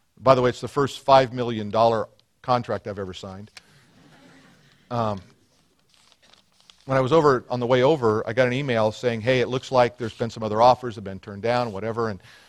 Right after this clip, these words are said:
and so I thought, "You know, I heard that earlier, and I never know what's going on in this world of real estate. I don't know much about it." And so I get over to George and Lisa Haynes, and, and they were both on the phone and active. And, and I said, "What's going on?" And they said,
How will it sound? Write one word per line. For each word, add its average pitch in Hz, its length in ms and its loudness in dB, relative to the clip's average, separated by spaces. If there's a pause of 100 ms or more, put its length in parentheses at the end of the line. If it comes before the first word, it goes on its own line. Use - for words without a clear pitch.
(160)
and 113 240 -8
so 117 220 0
I 113 80 4
thought, 123 200 -6
"You 170 80 -8
know, 196 380 -2
I 165 120 -10
heard 170 300 -6
that 120 220 0
earlier, 127 460 -4
and 101 200 -8 (480)
I 160 120 -6
never 120 240 -2
know 104 360 -8 (720)
what's 120 240 -2
going 95 280 -18
on 104 240 -8
in 110 60 -6
this 104 200 -12
world 117 320 -2
of 98 140 -10
real 120 160 -6
estate. 123 260 -6
I 151 80 2
don't 147 80 2
know 113 80 -2
much 101 220 -8
about 101 280 -10
it." 120 140 -6 (1300)
And 117 140 -16
so 143 120 -2
I 135 100 4
get 131 160 -4
over 135 280 2
to 117 380 -6
George 120 300 -6
and 113 80 -10
Lisa 113 280 -10
Haynes, 110 460 -8
and, 98 180 -12 (600)
and 98 160 -18 (300)
they 123 80 -2
were 120 100 -2
both 110 300 0
on 113 100 -6
the 110 80 -8
phone 113 400 -6
and 104 100 -10
active. 107 380 -10
And, 101 220 -14
and 107 120 -12
I 113 40 -10
said, 156 160 -12
"What's 214 160 -4
going 175 280 -2
on?" 156 240 0
And 107 200 -10
they 123 120 -8
said, 131 280 -2